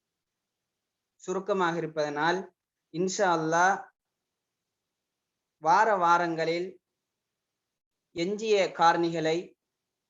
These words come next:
பார்ப்போம். எனவே, கண்ணியத்துக்குரியவர்களே, நாம்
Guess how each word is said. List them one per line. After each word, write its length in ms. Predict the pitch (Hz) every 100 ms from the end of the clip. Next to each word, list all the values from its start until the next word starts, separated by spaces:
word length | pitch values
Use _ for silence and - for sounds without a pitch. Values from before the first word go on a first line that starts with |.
| _ _ _
பார்ப்போம். 920 | - 160 160 - - 170 185 196 - _
எனவே, 560 | 165 175 180 196 220 -
கண்ணியத்துக்குரியவர்களே, 1040 | 170 190 214 196 190 165 147 156 165 185 190 _ _ _ _ _ _ _ _ _
நாம் 500 | 165 190 202 180 -